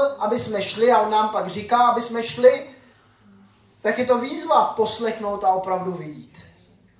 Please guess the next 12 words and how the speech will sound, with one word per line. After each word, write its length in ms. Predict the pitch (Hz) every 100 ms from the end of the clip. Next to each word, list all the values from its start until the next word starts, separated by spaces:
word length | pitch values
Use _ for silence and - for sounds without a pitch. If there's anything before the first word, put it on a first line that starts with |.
| _ _ _ _ _ _ _ _ -
Opravdu 560 | 226 254 240 254 247
udělat 340 | 240 240 226 226
ten 240 | 214 208
krok 420 | - 226 226 226
z 140 | - -
té 300 | 226 220 196
lodi 300 | 208 208 220
ven 480 | 214 226 220 202 - - - -
a, 480 | 185 185 180 - - _ _ -
a 100 | 175
jít. 400 | 196 202 - - - - - _ _ _ _ _ _ _ _ _ _ _ _ _ _ _ _ _ _ _ _ _ _ _ _ _ _ - - - - -
Petr 540 | - 175 190 143 -